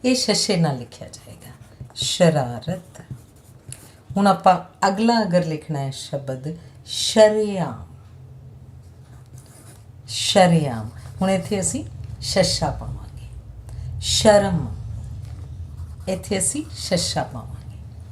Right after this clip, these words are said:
ਇਹਦੇ ਨਾਲ ਸੱਸੇ ਨਾਲ ਕੀ ਫਰਕ ਹੁੰਦਾ ਹੈ? ਹੁਣ ਸੱਸੇ 'ਚ ਆਪਾਂ ਸਰੀਰ ਬੋਲਦੇ ਹਾਂ, ਸਾਲ ਬੋਲਦੇ ਹਾਂ,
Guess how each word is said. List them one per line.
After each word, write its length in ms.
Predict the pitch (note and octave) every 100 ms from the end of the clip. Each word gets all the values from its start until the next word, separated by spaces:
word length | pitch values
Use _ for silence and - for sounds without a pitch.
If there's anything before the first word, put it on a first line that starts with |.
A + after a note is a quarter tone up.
| - - - - - - - - - - - - - - - C#4
ਇਹਦੇ 240 | D4+ F4 D#4+
ਨਾਲ 420 | B3 A#3 A3+ A#3+
ਸੱਸੇ 600 | - - A#3+ - C#4+ D4
ਨਾਲ 220 | C#4 B3
ਕੀ 200 | A#3 A#3
ਫਰਕ 340 | A3+ F#3+ E3
ਹੁੰਦਾ 240 | E3+ C3+ B2
ਹੈ? 180 | - - - - - - -
ਹੁਣ 340 | G3+ G#3+ A3 -
ਸੱਸੇ 480 | - G#3+ G#3 - C4
'ਚ 120 | C4
ਆਪਾਂ 320 | F#3+ F#3 G3
ਸਰੀਰ 800 | G3+ - - G#3+ G3+ G#3 A3 A3
ਬੋਲਦੇ 540 | F3+ C#3 A#2+ G#2+ A2 -
ਹਾਂ, 120 | - - _ _ - - - - - - - - - - - -
ਸਾਲ 760 | - - - F#3 F3+ F3+ G3
ਬੋਲਦੇ 460 | F3+ D#3+ C3 A2 A2+
ਹਾਂ, 200 | - -